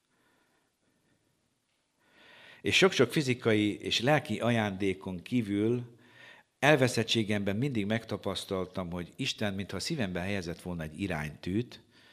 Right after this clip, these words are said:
egy elromolhatatlan, tökéletesen Istenre hangolt iránytűt, ami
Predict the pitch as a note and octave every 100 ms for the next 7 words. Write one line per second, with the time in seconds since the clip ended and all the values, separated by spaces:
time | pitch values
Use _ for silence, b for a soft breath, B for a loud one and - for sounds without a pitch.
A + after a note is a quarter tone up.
0 | b b b b E2 D#2+ B2 C#3 C3 G#2+
1 | F#2 F2+ E2 E2 - D#2 D#2 D#2+ C#2+ A#2+
2 | A#2 F2+ D#2+ - D#2 - E2 D2 C#2 _
3 | - - E2+ D#2+ D#2 E2 E2+ D2+ D2 -
4 | D#2+ D#2+ F2 E2+ - A2+ C3 - - _
5 | b b b b b b b b b -
6 | G2 F#2 F2+ F2+ E2+